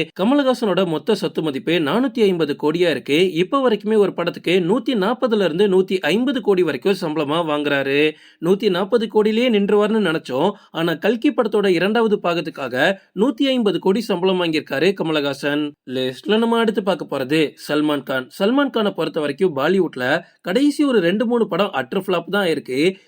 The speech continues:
ரீசெண்டா ஏ ஆர் முருகதாஸோட டைரக்ஷன்ல வெளியான படம் கூட சல்மான் கானுக்கு பெருசா கை கொடுக்கல. இருந்தாலுமே சல்மான் கான் தன்னோட சம்பளத்தை ஏத்திக்கிட்டு தான் போறாரே தவிர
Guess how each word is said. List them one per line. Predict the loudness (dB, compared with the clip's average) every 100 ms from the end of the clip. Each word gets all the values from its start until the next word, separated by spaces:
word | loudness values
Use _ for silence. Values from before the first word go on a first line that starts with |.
| -2
ரீசெண்டா | 0 0 0 0 0
ஏ | 2
ஆர் | 2 2
முருகதாஸோட | 2 2 0 0 0 0
டைரக்ஷன்ல | 0 -2 -2 -2 0
வெளியான | 0 0 0 -2
படம் | -4 -4 -4
கூட | -4 0 0 -2 _ -4
சல்மான் | -2 0 0 0
கானுக்கு | -2 0 -4
பெருசா | -4 -4 -2 -4
கை | -2 -4
கொடுக்கல. | -4 -4 -2 2 0 0 _
இருந்தாலுமே | -4 -2 0 0 0 0
சல்மான் | 0 0 0 -2
கான் | -2 -2
தன்னோட | -2 -2 -2
சம்பளத்தை | -4 -4 -2 0 0 0
ஏத்திக்கிட்டு | 0 0 -2 -2 -2
தான் | -2
போறாரே | -2 0 0 -2
தவிர | -2 -2